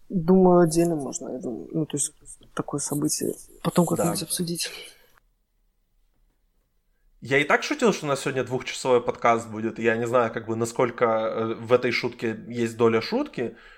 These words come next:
Speaker 2: Поэтому, реально, тема с, вообще со смертью кинотеатра, это можно обсудить за пять минут, можно обсудить за сорок минут. Поэтому я предпочитаю всё-таки сорок минут этому уделить. Так что да, всё-таки оставим на другой день эту дискуссию. Сегодня у нас Манк.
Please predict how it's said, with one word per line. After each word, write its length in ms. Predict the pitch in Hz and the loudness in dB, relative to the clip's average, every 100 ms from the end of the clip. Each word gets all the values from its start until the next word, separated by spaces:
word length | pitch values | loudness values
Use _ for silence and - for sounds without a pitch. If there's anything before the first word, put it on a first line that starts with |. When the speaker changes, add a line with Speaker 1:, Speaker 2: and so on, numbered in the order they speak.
| _ | _
Speaker 2:
Поэтому, 960 | - 117 117 120 117 113 110 107 101 87 | -2 -2 0 0 2 0 0 -4 -4 -4
реально, 580 | 120 131 107 104 104 101 - - - - | 4 4 4 -2 -10 -16 -20 -20 -18 2
тема 320 | 170 165 151 | 6 6 4
с, 100 | - | 0
вообще 260 | 139 156 | -2 -2
со 120 | 143 135 | -2 -6
смертью 380 | 147 143 147 | -2 -2 -2
кинотеатра, 500 | 143 135 131 143 131 | -4 -2 2 0 2
это 140 | 127 123 | -2 2
можно 240 | 127 127 | 2 2
обсудить 320 | 120 120 120 | -2 -4 -6
за 80 | 120 | -2
пять 240 | 120 135 131 | 2 2 2
минут, 240 | 123 120 | -2 2
можно 220 | 120 120 | 2 2
обсудить 320 | 117 120 117 | -2 -4 -6
за 80 | 117 | -10
сорок 360 | - 175 233 233 | -2 2 2 0
минут. 300 | 117 104 - | -8 -8 -8
Поэтому 280 | 110 110 110 | -8 -6 0
я 100 | 123 | 0
предпочитаю 560 | - 117 - - 120 | 0 -10 -12 -6 -6
всё-таки 260 | 117 _ 76 _ | -6 _ -20 _
сорок 380 | - 127 - - | -4 -2 -2 -6
минут 240 | 95 92 92 | -16 -18 -18
этому 260 | - 104 | -18 -18
уделить. 400 | 98 117 196 - - - - - _ | -16 -10 -8 -10 -18 -20 -20 -20 _
Так 140 | - | -4
что 160 | - 135 | -4 -6
да, 200 | - - _ _ | -8 -10 _ _
всё-таки 400 | - 151 135 131 | -4 -2 -2 -2
оставим 540 | - - 120 107 104 - | -4 -2 -2 -2 -6 -8
на 160 | 120 | -2
другой 460 | 117 123 123 117 113 | 0 0 0 -2 -2
день 400 | 120 123 156 135 - | -12 -6 -6 -6 -8
эту 240 | 123 117 | -8 -8
дискуссию. 520 | 113 - 269 262 175 | -14 -10 -10 -4 -4
Сегодня 460 | - 147 147 135 120 | -4 0 0 0 -2
у 60 | |
нас 280 | 113 110 - | -2 -4 -6
Манк. 600 | 110 120 147 240 277 - | -14 -2 0 0 -2 -14